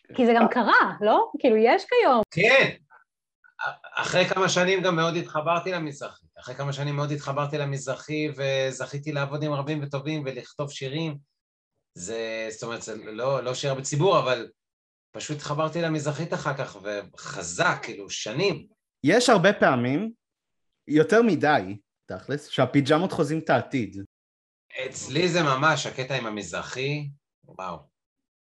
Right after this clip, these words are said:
Speaker 2: ממש. אני גם משוגע על מוזיקה מזרחית.
Speaker 3: ויש לנו שאלה משובל, מה זכור לך מהפרקים שצפית, שאמרת, "וואי, זה היה גדול, אני כל כך שמח שצפיתי בזה עכשיו"?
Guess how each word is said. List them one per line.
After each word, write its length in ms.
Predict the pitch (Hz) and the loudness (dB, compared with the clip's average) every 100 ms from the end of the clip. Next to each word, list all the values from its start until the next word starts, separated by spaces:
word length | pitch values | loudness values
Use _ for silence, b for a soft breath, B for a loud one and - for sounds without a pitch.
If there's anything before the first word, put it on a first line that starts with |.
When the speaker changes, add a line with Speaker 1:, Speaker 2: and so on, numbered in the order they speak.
| _ _ | _ _
Speaker 2:
ממש. 680 | 87 87 113 117 - - _ _ | -14 -6 -4 -4 -8 -16 _ _
אני 160 | 87 95 | -14 -12
גם 120 | 104 | -10
משוגע 280 | - 107 123 | -10 -4 -4
על 60 | |
מוזיקה 260 | 127 127 135 | -4 -8 -8
מזרחית. 600 | 117 117 117 107 90 - - _ _ _ _ _ _ _ _ _ _ | -8 -10 -10 -14 -14 -20 -20 _ _ _ _ _ _ _ _ _ _
Speaker 3:
ויש 840 | 123 123 127 131 131 127 127 147 151 | -4 2 4 4 4 2 2 0 0
לנו 120 | 170 | -4
שאלה 320 | 156 135 139 | 0 0 0
משובל, 920 | 143 147 143 127 - 113 139 170 185 135 127 | 0 0 -2 -4 -6 -4 2 2 2 -4 -6
מה 180 | 165 196 | 0 0
זכור 360 | 180 117 165 156 | 0 0 -2 -2
לך 80 | |
מהפרקים 440 | 135 120 117 113 120 | -4 -4 -6 -8 -6
שצפית, 520 | 120 - 104 104 98 | -8 -10 -10 -10 -10
שאמרת, 440 | 101 113 113 120 131 | -6 -4 -4 -4 -2
"וואי, 540 | 123 120 120 123 110 | 0 0 2 0 -2
זה 120 | 104 | -4
היה 160 | 104 113 | -2 -2
גדול, 720 | 104 101 120 147 170 185 185 _ _ _ _ - | -4 -4 -2 0 0 -2 -6 _ _ _ _ -6
אני 160 | 120 | -6
כל 120 | 120 113 | -4 -4
כך 140 | 123 | -4
שמח 240 | - 117 117 | -2 -4 -4
שצפיתי 420 | 113 113 107 95 | -6 -10 -10 -12
בזה 200 | 90 95 | -12 -14
עכשיו"? 260 | - 95 | -14 -14